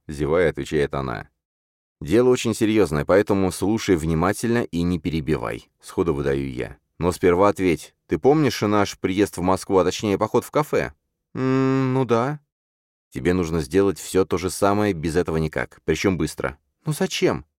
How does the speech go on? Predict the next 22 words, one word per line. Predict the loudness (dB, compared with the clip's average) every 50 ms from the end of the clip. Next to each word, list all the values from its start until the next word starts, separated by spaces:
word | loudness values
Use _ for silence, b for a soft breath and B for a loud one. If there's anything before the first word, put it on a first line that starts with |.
| _ _ _ _ _ _ _ _ _
"Я | -4 -2 -2
не | 0 0
могу | 2 2 0 0 0 0
долго | 0 0 0 0 0 -2
разговаривать | -4 -4 -2 -2 0 0 2 0 0 -2 -4 -6
по | -8
телефону, | -8 -6 -4 -6 -4 -4 -4 -4 -6 -6
просто | -2 0 0 0 0 -2 -4
сделай | -4 0 2 2 4 4 2
то, | 0 0 0 0
что | 0 0 -2 -2
я | 0 0 -2
прошу, | 0 0 -2 -2 0 -2 -2 -2
и | 0 0
мы | 0 0 -2
сможем | -2 -2 -2 0 0 0 0 0 -2 -2
нормально | -2 -2 -2 -2 -2 -2 -2 -2
пообщаться". | -2 -4 -4 -4 -8 -10 -10 -10 -10 -14 -14 -14 _ _ _ _ _ _ _ _ _
"Хорошо", | -12 -4 -2 0 0 0 0 -2 -4 0 2 2 2 2 0 -4 -6 _ _ -8
неуверенно | -4 -4 -2 -2 -2 -2 -2 -2 -4 -4
блеет | -4 -4 -4 -4 -4 -4 -4 -6
она. | -6 -4 -6 -8 -10 -14